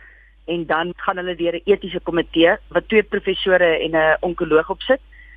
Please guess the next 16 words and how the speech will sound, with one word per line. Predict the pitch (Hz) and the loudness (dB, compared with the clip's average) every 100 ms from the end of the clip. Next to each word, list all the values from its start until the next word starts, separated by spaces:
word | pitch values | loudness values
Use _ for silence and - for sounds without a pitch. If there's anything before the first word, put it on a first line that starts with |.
| - - | -20 -12
Ons | 180 - | -12 -4
trauma | 196 185 190 | -2 0 -4
spesialis | 185 175 180 170 | -6 -4 -2 0
hardloop | 143 147 180 | 0 0 -4
die | 165 - | -6 -6
etiese | - - | -6 -6
komitee, | 190 180 220 | -4 0 0
maar | 208 170 | 0 -2
sy | 190 | -2
is | 180 | -2
persoonlik | - - 185 190 | -6 -6 -4 -4
betrokke | 160 165 160 156 | -4 -4 -2 -2
by | |
die | 151 - | -4 -4
pasiënte. | 151 143 143 151 | 0 0 0 -4
So | - 170 156 | -2 2 2